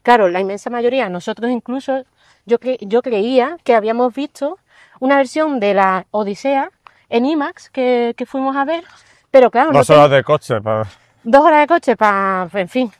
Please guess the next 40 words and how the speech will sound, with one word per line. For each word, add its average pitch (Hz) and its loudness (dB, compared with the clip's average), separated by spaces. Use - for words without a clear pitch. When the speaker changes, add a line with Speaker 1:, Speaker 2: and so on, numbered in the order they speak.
Speaker 1:
pa 190 0
eso. 311 -2
Speaker 2:
Veinte 127 0
pavos. 123 0
Speaker 1:
Veinte 247 2
pavos 233 2
ca-, 220 -2
Speaker 2:
Y 127 -2
unas 127 0
bu-, - 2
Speaker 1:
cada - 2
Speaker 2:
unas 143 0
butacas 127 -2
cómodas 139 0
al 139 -2
principio, 127 -4
pero 107 -2
después 104 -4
de 120 -2
dos 123 -6
horas 120 -4
no 117 -6
cómodas, 131 -6
porque 113 0
no 117 -4
te 113 -6
puedes, 110 -4
eh, 110 -4
recostar. 135 -6
Speaker 1:
Recostar 214 -2
bien. 190 -4
O - -12
Speaker 2:
Y 143 -16
Speaker 1:
sea, - -2
Speaker 2:
además 120 2
Speaker 1:
si 135 0
Speaker 2:
aquí 120 0
Speaker 1:
te 127 2
Speaker 2:
en 131 0
Speaker 1:
podías 226 4